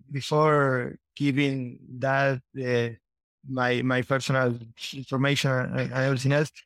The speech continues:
I just wanted to thank you because when we met in, on Discord,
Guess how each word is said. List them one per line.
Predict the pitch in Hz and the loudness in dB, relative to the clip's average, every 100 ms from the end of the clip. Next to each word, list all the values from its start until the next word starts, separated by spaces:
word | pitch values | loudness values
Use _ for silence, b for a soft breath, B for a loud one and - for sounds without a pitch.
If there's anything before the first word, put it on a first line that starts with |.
| _ | _
I | - | 0
just | 139 135 | 2 4
wanted | 156 | 2
to | 147 | 2
thank | - 165 156 | 2 4 4
you | 185 | 2
because | 160 139 143 - | 2 2 2 2
when | 123 135 | 0 2
we | 151 | 4
met | 156 160 156 | 6 4 2
in, | 143 131 - | -2 -2 -4
on | 131 | -2
Discord, | 131 156 - 196 | 0 0 0 -2